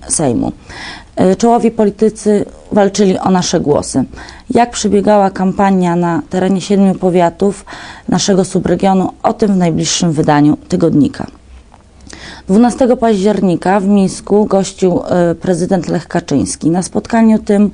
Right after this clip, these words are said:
była nasza redakcyjna koleżanka Bożena Nowotniak, która przygotowała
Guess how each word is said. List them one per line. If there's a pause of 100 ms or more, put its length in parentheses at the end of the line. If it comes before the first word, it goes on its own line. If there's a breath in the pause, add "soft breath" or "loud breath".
(480 loud breath)
była
nasza
redakcyjna
koleżanka
Bożena
Nowotniak, (460 loud breath)
która
przygotowała